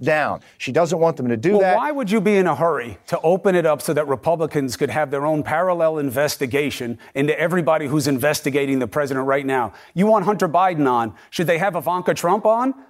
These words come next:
Speaker 2: about why, when she represents the United States, she's cutting deals with China for intellectual property while still in official capacity? If you're gonna have a private citizen on like Hunter Biden and ask why he was doing business when his daddy was in office, shouldn't you have Ivanka on too?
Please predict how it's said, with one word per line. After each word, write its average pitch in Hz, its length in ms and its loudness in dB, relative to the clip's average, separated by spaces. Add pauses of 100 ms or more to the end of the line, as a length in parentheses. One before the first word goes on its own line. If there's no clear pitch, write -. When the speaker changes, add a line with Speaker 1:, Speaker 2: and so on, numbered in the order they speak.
(100)
Speaker 2:
about 151 260 0
why, 170 240 2
when 190 160 -4
she 175 160 -2
represents 165 560 0
the 175 80 -4
United 160 400 0
States, 180 320 0
she's 139 160 -4
cutting 165 300 -2
deals 160 240 2
with 135 120 -2
China 175 320 -4
for 143 140 -2
intellectual 151 420 0
property 156 460 0 (280)
while 170 340 2
still 190 340 0
in 180 80 0
official 180 320 0
capacity? 180 560 -4 (320)
If 147 100 -2
you're 180 80 0
gonna 226 140 2
have 208 140 2
a 156 60 -2
private 180 360 0
citizen 220 340 2
on 131 180 2
like 139 160 2
Hunter 160 220 0
Biden 147 320 2
and 143 100 2
ask 156 200 0
why 151 160 2
he 190 140 0
was 226 140 0
doing 135 240 -2
business 135 360 -2 (180)
when 156 120 2
his 135 120 0
daddy 208 280 2
was 139 160 2
in 131 80 -2
office, 135 360 0 (160)
shouldn't 165 240 0
you 147 80 2
have 143 160 -2
Ivanka 135 360 -4
on 185 260 -2
too? 233 320 -2